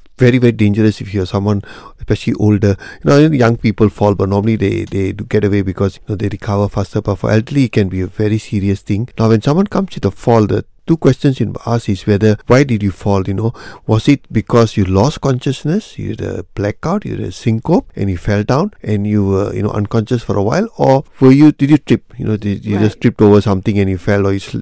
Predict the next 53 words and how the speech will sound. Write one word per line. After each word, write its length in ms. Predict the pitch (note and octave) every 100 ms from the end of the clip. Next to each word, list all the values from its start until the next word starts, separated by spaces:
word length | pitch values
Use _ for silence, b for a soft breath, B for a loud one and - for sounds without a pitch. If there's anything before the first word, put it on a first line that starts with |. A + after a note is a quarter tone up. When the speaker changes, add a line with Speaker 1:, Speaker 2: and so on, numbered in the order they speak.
| A2
Speaker 1:
slipped 340 | - A2 -
and 120 | G2+
you 80 | F#2+
fell 220 | - G2 F#2+
in 120 | F2+
the 80 | F2+
toilet? 420 | G2 G2 G2 F#2+ B B B -
Speaker 2:
If 160 | A3+ A3+
you 140 | A3+
were 100 | G3+
dizzy 580 | D#3 G3+ G3+ G#3 G#3 G#3
or 120 | E3
you 120 | D#3
had 120 | F3+ D#3
a 20 |
blackout, 400 | E3 D#3+ F3+ D#3+
that 160 | F3
could 260 | - E3 D#3+ G#3+
be 180 | F#3
other 220 | F3+ F#3 F3+
things, 300 | D#3 B2+ C3+
right? 160 | D#3
Speaker 1:
That's 200 | G#2+ -
right. 200 | G#2+ G2+ B B
And 160 | A#2 A#2
that's 280 | E3 - -
actually 240 | B2 C3+
very 340 | A2+ A2+ A#2+
serious, 460 | B2+ - A#2 A2+ A#2
because 280 | A2 A2+ A2
if 120 | G#2
you 60 | G2
don't 360 | B2 D#3+ F#3
find 260 | - B2 C3+
out 100 | C3
the 60 |
underlying 380 | G#2+ G#2 A2+ A2
cause, 240 | A#2 A2 A2+
which 160 | -
is 80 | G2+
normally 260 | A2 A2 A2+
cardiovascular 680 | G2+ G#2 G#2+ G2+ - A2+
or, 220 | G2+ G2 G2+
or 40 |
something 360 | - F#2+ F#2+ G2+
neurological, 640 | G2 G2 F#2 - - G2+ B B B B -
uh, 220 | G2+ G2
forty, 240 | - B2+ D3+
fifty 260 | B2+ -
percent 300 | C#3 B2+ C3
of 80 | A2+
them 180 | A#2+ A2
are 160 | F#2+